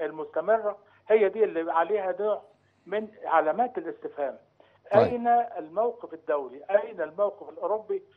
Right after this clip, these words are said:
Speaker 1: أين الموقف ال-، ال-، مجلس الأمن؟ أين موقف دول برلين؟ إعلام برلين؟
Speaker 2: طيب.
Speaker 1: يعني
Speaker 2: آه، آه،
Speaker 1: كل
Speaker 2: في،
Speaker 1: ده
Speaker 2: في،
Speaker 1: لابد إن
Speaker 2: في،
Speaker 1: احنا
Speaker 2: في، في ما-،
Speaker 1: يعني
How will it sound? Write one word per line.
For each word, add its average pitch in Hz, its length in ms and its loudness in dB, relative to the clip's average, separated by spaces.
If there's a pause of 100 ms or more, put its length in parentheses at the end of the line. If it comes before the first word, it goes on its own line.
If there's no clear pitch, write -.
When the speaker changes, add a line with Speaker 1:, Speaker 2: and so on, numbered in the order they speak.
(160)
Speaker 1:
أين 220 280 6
الموقف 185 760 0
ال-، 165 200 -12
ال-، 156 480 -4 (420)
مجلس 214 320 2
الأمن؟ 220 320 4 (360)
أين 233 220 6
موقف 240 480 -2
دول 233 320 2
برلين؟ 202 480 -6 (280)
إعلام 196 320 -2
برلين؟ 185 400 -4 (800)
Speaker 2:
طيب. 113 240 -2 (420)
Speaker 1:
يعني 196 200 -4
Speaker 2:
آه، - 20 -4
آه، 139 260 -4
Speaker 1:
كل 285 120 2
Speaker 2:
في، 196 180 2
Speaker 1:
ده 233 120 4
Speaker 2:
في، 202 120 -4
Speaker 1:
لابد 180 140 2
إن - 60 0
Speaker 2:
في، 185 240 -4
Speaker 1:
احنا 196 280 0
Speaker 2:
في، - 140 -10
في 208 280 0
ما-، 202 180 4
Speaker 1:
يعني 156 160 -6